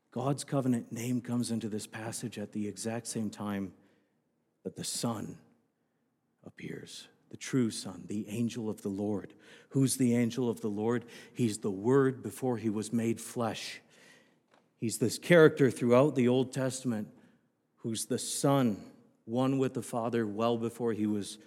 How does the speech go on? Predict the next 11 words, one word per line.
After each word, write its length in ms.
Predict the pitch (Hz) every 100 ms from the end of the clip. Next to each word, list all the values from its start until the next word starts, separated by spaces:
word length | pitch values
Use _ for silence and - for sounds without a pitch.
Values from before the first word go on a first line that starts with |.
| - - _ -
born 200 | 110 107
of 140 | 101
a 40 | 101
woman. 420 | 95 104 98 90 - _ _ _ _ _ _ _ _ _ -
He's 180 | 131 151
the 80 | 143
commander 460 | 147 143 156 180
of 100 | 175
the 80 | 127
Lord's 400 | 131 143 160 151
army 400 | 131 160 147 101